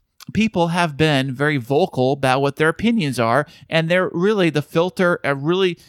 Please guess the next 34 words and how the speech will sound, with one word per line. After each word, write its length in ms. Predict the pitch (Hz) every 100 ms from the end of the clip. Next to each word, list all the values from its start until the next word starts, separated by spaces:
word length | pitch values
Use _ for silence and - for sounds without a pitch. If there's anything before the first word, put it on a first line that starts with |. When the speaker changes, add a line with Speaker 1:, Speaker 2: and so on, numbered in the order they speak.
| 147
Speaker 2:
unless 360 | 156 175 262 -
you're 120 | 220
a 20 |
celebrity, 580 | - 131 120 127 143 170
and 80 | 208
even 360 | 285 170 131
then, 440 | 113 139 107 62 - _ _ _ -
people's 400 | 160 151 143 -
filter 440 | 139 135 135 131
really 300 | 160 220 226
starts 220 | 202 170
to 60 | 147
go 80 | 139
out 100 | -
the 80 |
window. 600 | 113 131 139 90 52 - _ _
Speaker 1:
Right. 380 | 208 180 170 156 -
Speaker 2:
They 60 |
Speaker 1:
And 80 | 269
Speaker 2:
don't 160 | 220 190
think. 340 | - 143 113
People, 260 | 208 233 240
when 100 | 190
they, 80 | 202 -
when 100 | 180
they 120 | 185
send 300 | - 220 269
something 240 | 233 175
out 220 | 156 156
on 180 | - 127
a 200 | 120 98
messaging 500 | 131 143 - 131 123
service, 460 | 127 120 101 107
like 120 | -